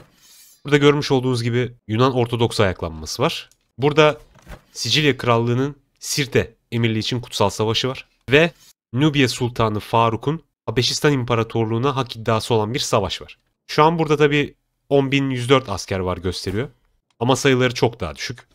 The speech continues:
Biz de elli bir yaşındayız. Görmüş olduğunuz gibi Bahadır Kutalmışoğlu bizim oğlumuz. Ben şu torunumu bir eğiteyim. Bizim hatta iki oğlumuz daha var. Biraz daha para kazanalım mümkünse.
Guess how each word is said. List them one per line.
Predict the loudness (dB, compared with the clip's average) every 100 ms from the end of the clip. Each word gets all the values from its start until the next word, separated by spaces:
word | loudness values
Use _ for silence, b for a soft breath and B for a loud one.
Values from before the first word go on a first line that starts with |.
| _ _ -12
Biz | 4
de | 6
elli | 6
bir | 4
yaşındayız. | 2 0 -2 -4 -6 -12 -16 _
Görmüş | 2 2 0
olduğunuz | 0 0
gibi | 0 0 0 0
Bahadır | 0 0 0 -4
Kutalmışoğlu | -4 -2 -2 -2 -4 -4
bizim | -8 -10 -14 _ _ -2
oğlumuz. | 0 0 -2 -6 -14 _ _ _
Ben | 2
şu | 2 4
torunumu | 4 4 2
bir | 0 -2 -2
eğiteyim. | 0 0 -2 -12 -14 -20 -16
Bizim | -2 2
hatta | 2 2 0 0 -4 -12
iki | -4 2
oğlumuz | 4 4 0 2
daha | 2 2
var. | -8 -16 _ _ _
Biraz | 4 6
daha | 6 6
para | 4 4
kazanalım | 2 0 -2 -4 -10 _ _ -4
mümkünse. | -4 -2 -4 -4 -4